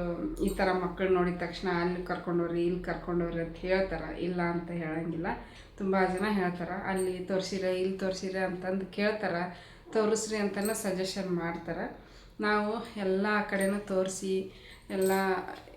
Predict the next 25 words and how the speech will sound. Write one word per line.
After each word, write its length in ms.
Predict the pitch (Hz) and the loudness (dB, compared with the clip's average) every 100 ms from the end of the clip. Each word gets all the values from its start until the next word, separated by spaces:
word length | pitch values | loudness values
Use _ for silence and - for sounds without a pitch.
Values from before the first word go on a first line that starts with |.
| - 202 | -4 2
ದೇವ್ರ 200 | 208 202 | 4 6
ಮ್ಯಾಗ 180 | 190 | 4
ಭಾರ 220 | 185 185 185 | 4 2 0
ಹಾಕಿ 440 | 185 190 190 196 | 0 0 0 -2
ಈಗ 160 | 185 185 | -2 -2
ಕೈ 240 | - 196 190 | 0 2 2
ಬಿಟ್ಟಿವಿ 320 | 180 180 175 | 0 -2 0
ನೋಡ್ರಿ. 440 | 170 165 190 254 - - - | 0 -2 -4 -6 -8 -16 -6
ಯಾಕಂದ್ರೆ 580 | 185 180 196 196 190 190 | -4 0 2 2 2 2
ದೇವ್ರು 260 | 190 196 196 | 2 2 2
ಮಾಡಿದ 440 | 185 185 185 185 190 | 2 2 2 2 2
ಸೃಷ್ಟಿನ 560 | 185 190 170 - 190 185 | 2 -2 -6 -2 0 2
ಮನುಷ್ಯನ 540 | 185 175 175 196 185 | 2 2 2 0 0
ಕೈಲಿ 240 | 185 180 180 | 0 0 0
ಏನೂ 160 | 175 | 0
ಮಾಡೋಕ್ಕಾಗಲ್ಲ. 640 | 180 170 170 175 170 170 165 170 - - - - 202 | 2 0 0 -2 -2 -2 -2 -4 -10 -16 -18 -8 -2
ಮನ್-, 140 | 196 | 0
ಈ 260 | 185 220 220 | 2 2 0
ಥರದ 320 | 214 202 202 | 0 2 2
ಮಕ್ಕಳಿಗೆ 680 | 202 190 214 202 196 196 196 185 175 | 2 0 0 0 2 2 0 0 -2
ಇನ್ನೂ 300 | 180 196 220 | 0 2 2
ಔಷಧಿನ 500 | 202 190 202 196 202 190 190 | 2 2 2 2 4 2 2
ಕಂಡು 260 | 185 185 | 2 2
ಹಿಡ್ದಿಲ್ಲ. 300 | 180 175 175 | 2 0 0
ಇದ್ದಿರೋವಂಥ 840 | 180 180 180 214 214 202 196 190 | 2 0 0 2 4 4 0 0